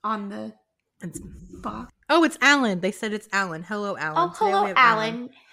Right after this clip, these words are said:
Speaker 1: Okay, Alan, please use your manners and turn your listening ears on. Close your
Speaker 2: Dude, you
Speaker 1: mouth.
Speaker 2: just, you said, "What should I do?" And I told you to listen, but you're doing a lot more talking than you are listening, Alan. So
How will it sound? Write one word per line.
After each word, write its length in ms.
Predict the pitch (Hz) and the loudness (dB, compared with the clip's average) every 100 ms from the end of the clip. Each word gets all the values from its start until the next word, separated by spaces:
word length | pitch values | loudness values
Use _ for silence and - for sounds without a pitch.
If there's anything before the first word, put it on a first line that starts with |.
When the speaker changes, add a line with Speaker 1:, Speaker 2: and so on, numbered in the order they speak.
| - _ _ _ | -20 _ _ _
Speaker 1:
Okay, 280 | 277 - 269 - | -8 -6 -4 2
Alan, 400 | 247 226 233 233 | 2 2 -4 -8
please 400 | - 254 285 285 | -10 -8 -8 -6
use 200 | 285 294 | -6 -6
your 120 | 320 | -8
manners 760 | 320 277 262 262 285 - - - | -6 -6 -6 -8 -10 -14 -20 -12
and 300 | 226 226 226 | -8 -8 -8
turn 320 | 233 240 233 262 | -10 -10 -8 -8
your 100 | 277 | -10
listening 400 | 254 - 254 262 | -12 -10 -12 -10
ears 200 | 277 285 | -8 -4
on. 540 | 269 220 214 240 262 - | -2 0 0 -6 -12 -16
Close 300 | - 220 226 | -8 -8 -6
your 100 | 247 | -4
Speaker 2:
Dude, 80 | 233 | -4
you 60 | - 185 | -2 -4
Speaker 1:
mouth. 100 | 196 | -4
Speaker 2:
just, 360 | 233 233 - - _ _ _ _ - | -6 -8 -20 -20 _ _ _ _ -8
you 80 | 220 | -6
said, 300 | - 247 233 | -2 -4 -2
"What 140 | 233 | -4
should 160 | - 240 | -4 -4
I 120 | 214 | -2
do?" 240 | 208 247 | -2 -2
And 80 | 196 | -2
I 60 | 185 | -4
told 260 | - 202 | -4 -6
you 80 | 190 | -4
to 100 | 175 | -6
listen, 360 | 170 220 135 160 | -6 -8 -10 -10
but 100 | 175 | -12
you're 200 | - 220 | -8 -6
doing 100 | 208 | -4
a 40 | 185 | -6
lot 100 | 196 | -6
more 140 | 180 | -8
talking 380 | - 208 - 170 | -6 -8 -8 -12
than 100 | 170 | -8
you 60 | |
are 120 | 165 165 | -6 -6
listening, 440 | 185 - 143 131 | -8 -8 -12 -6
Alan. 380 | 143 143 143 175 - | -4 -4 -6 -10 -12
So 600 | - 220 208 208 208 202 | -2 0 2 4 2 2